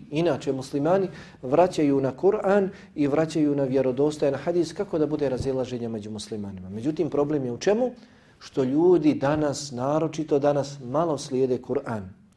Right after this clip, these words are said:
Slijede, uče Kur'an u druge svrhe. Međutim, da slijede i da žive po Kur'anu, rijetki su.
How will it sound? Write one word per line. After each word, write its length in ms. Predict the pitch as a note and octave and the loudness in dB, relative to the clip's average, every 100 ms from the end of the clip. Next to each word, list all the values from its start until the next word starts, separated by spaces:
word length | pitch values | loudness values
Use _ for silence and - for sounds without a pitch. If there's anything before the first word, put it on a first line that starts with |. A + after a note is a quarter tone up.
| - - - | -20 -20 -16
Slijede, 440 | - C#3+ F#3 F#3 F3 | -2 6 6 8 6
uče 280 | F#3 F3 D3+ | 4 2 2
Kur'an 340 | F#3 - F3 F3 - | 0 0 -2 -2 -2
u 80 | |
druge 300 | D3+ G3 D3 | 2 4 4
svrhe. 360 | - C3+ G#2+ G#2 - - _ _ _ _ _ _ - | 0 -4 -6 -8 -14 -20 _ _ _ _ _ _ -6
Međutim, 640 | C3 E3 - F3 D3 D#3 - - - | 0 0 2 0 0 -4 -16 -10 -6
da 100 | A#2+ | -6
slijede 580 | - C3 D#3 F#3 F3 | -2 2 6 6 6
i 160 | D3 D3 | 4 2
da 120 | C#3+ | 0
žive 340 | B2+ F3 G3 D#3+ | 2 2 4 2
po 140 | D#3 | 0
Kur'anu, 580 | D#3 D3+ D3 D3+ E3 D#3+ - - - | 0 -2 0 -2 0 -4 -8 -18 -14
rijetki 500 | C3+ C3 C#3+ C#3 B2+ | -8 -6 -6 -6 -10
su. 220 | G#2+ A2+ | -10 -10